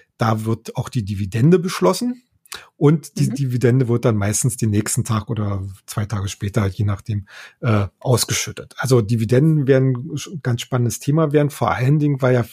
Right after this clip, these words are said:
Speaker 1: wie gesagt, viele Aktienkurse stark zurückgekommen sind und jetzt bei vielen Werten, äh, unerwartet attraktive Dividendenrenditen winken.
Speaker 2: Okay. Ja, ähm, ich würde ganz gerne hier auch diese Folge für heute mal so ein bisschen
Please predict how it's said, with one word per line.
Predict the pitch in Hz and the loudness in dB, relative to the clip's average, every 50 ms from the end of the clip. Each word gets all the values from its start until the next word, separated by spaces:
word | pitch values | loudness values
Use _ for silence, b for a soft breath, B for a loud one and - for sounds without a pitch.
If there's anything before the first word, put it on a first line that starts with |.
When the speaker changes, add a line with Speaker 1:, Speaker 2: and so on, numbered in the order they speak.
| - - | -12 -12
Speaker 1:
wie | 147 127 131 | -4 -2 0
gesagt, | 120 113 117 104 - _ - | 0 0 0 -2 -4 _ -10
viele | - - 127 123 | -6 -4 -2 -2
Aktienkurse | 123 117 - - - 123 - - 120 113 117 110 131 196 - | -2 -4 -4 -6 -6 -6 -4 -4 -4 -4 -2 -4 -4 -8 -10
stark | - - - - 127 113 110 - - | -12 -12 -6 -2 -2 -2 -2 -4 -6
zurückgekommen | - 113 104 135 - 185 180 - - 170 165 170 170 175 | -6 -6 -6 -4 -4 -4 -6 -2 0 0 2 2 2 2
sind | 165 165 175 190 190 B B B B B B B B B B B B _ | 2 2 2 0 0 B B B B B B B B B B B B _
und | - 139 131 127 120 - - | 2 4 4 4 2 0 -4
jetzt | - 139 113 127 131 127 - - - - _ _ | -6 -2 2 2 2 2 0 -4 -10 -12 _ _
bei | - 117 110 | -2 -2 -2
vielen | 104 - - - 123 143 160 151 135 127 | -2 -4 -6 -2 2 2 4 2 2 2
Werten, | 135 127 123 123 - 127 120 117 98 b b b b b b | 2 2 2 0 -2 -2 -2 -2 -6 b b b b b b
äh, | - 143 120 117 117 131 - _ _ | -6 -4 -2 -2 -2 -4 -6 _ _
unerwartet | - 175 185 165 151 123 117 117 110 113 123 - 139 127 - | 4 4 6 6 4 4 2 0 0 0 0 0 -2 -4 -4
attraktive | 131 - - - 110 - - - - 143 123 123 117 | -6 -10 -10 -10 -10 -10 -10 -8 -6 -4 -2 -2 -2
Dividendenrenditen | 104 120 110 110 107 92 110 104 113 117 113 101 98 95 92 - 107 - - 110 95 - | -2 -2 -4 -4 -4 -2 -4 -2 -2 -2 -2 -2 -4 -6 -8 -10 -12 -12 -12 -12 -12 -12
winken. | 98 95 90 87 - 90 87 - _ _ _ _ _ _ _ _ _ _ _ _ _ _ _ | -12 -12 -12 -14 -16 -18 -18 -18 _ _ _ _ _ _ _ _ _ _ _ _ _ _ _
Speaker 2:
Okay. | - 175 - - 208 185 240 - B B B B B B B B B B B 262 240 196 175 | -16 -16 -12 -8 -8 -8 -8 -10 B B B B B B B B B B B -16 -16 -12 -6
Ja, | - 208 247 247 208 151 160 156 - - - - | 0 4 4 4 4 2 0 -4 -8 -6 0 4
ähm, | 214 226 220 220 226 226 233 233 226 - - _ | 4 6 6 4 4 2 0 0 -2 -4 -8 _
ich | - 233 - - - | -6 -6 -4 -6 -8
würde | 214 202 240 311 339 359 | -6 -2 0 0 0 2
ganz | 349 302 294 285 - | 0 0 -2 0 0
gerne | - 262 269 269 | 0 2 2 2
hier | 269 254 262 285 320 302 294 | 0 -2 0 0 2 2 2
auch | 269 | 0
diese | - - 262 269 269 262 | -2 -6 -6 -4 -4 -6
Folge | - - 247 240 254 247 247 | -2 0 2 2 2 0 -2
für | - - 247 226 | -2 -2 0 2
heute | 226 214 233 247 - | 2 2 2 2 0
mal | 247 240 220 214 | -2 -2 -2 -2
so | 202 214 | -2 -6
ein | |
bisschen | 208 - - 196 175 | -8 -8 -8 -10 -12